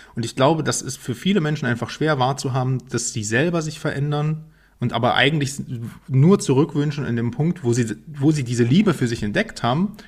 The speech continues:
die Welt in Ordnung war, die Band klang geil, die hat, war noch nicht Sellout, die war trotzdem, konnte ich mir die im Plattenladen, musste ich zwar zwanzig, zwanzig Minuten mit dem Bus fahren, aber ich konnte mir die, eine schöne Vinyl holen.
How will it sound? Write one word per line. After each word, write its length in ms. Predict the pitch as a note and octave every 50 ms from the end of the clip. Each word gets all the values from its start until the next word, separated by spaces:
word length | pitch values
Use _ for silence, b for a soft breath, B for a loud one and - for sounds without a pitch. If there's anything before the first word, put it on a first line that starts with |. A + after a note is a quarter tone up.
| B B
die 140 | - A#2 A2+
Welt 180 | D3 F3+ F#3 D3+
in 80 | C3+
Ordnung 400 | - - F3 F#3+ F#3 D#3+ D#3 C#3+
war, 180 | C#3+ D3+ D#3 D3+
die 120 | C3 A#2
Band 240 | - D#3+ F#3 G3+ G3
klang 240 | - E3+ D#3+ D#3 D3+
geil, 400 | D3 C#3+ C#3+ C#3+ C#3+ C#3+ D3 D3 B B B B B _
die 100 | A#2+ A#2+
hat, 160 | B2 C#3+ -
war 140 | A#2+ B2+ C3+
noch 120 | C3+ B2+ G#2
nicht 180 | A#2 G#2+ A2
Sellout, 480 | - - F3+ F#3 - D#3 D#3+ D#3+ D#3+ D#3
die 160 | C#3 C3 A2+
war 100 | A#2+ A#2
trotzdem, 440 | - - C#3+ C#3 - - C3+ A#2 -
konnte 220 | - C#3 C3+ B2+
ich 100 | A#2+ -
mir 120 | - B2 A#2
die 140 | A#2+ A#2+
im 120 | A2+ A2 A2
Plattenladen, 640 | - C#3 C3 C3 C#3 C3 B2 A#2+ A#2+ A#2+ A#2+ A#2
musste 220 | A#2 A#2 A#2 - -
ich 60 | -
zwar 280 | - - A#2 A2+ A2+
zwanzig, 440 | - - A#2+ A#2 A2 A2+ A2 - - - - -
zwanzig 260 | - B2 A#2 A#2+ A2+
Minuten 180 | A#2 A#2+ A2
mit 120 | A2 G#2+ G#2+
dem 100 | G#2+ G2+
Bus 160 | C3+ D#3 -
fahren, 160 | - - D3+
aber 100 | B2+ A2
ich 80 | A2 -
konnte 220 | - C3 B2 A#2
mir 80 | A2 G#2
die, 140 | G2+ G2 -
eine 160 | A#2 A#2 A2
schöne 420 | - - - B2 B2 A2+ G#2+ G#2+
Vinyl 380 | A#2+ C3+ A#2+ C#3+ G3 B3 A3+ F3+
holen. 440 | F#3+ G3 F#3 F3+ F#3 F#3 F#3+ F#3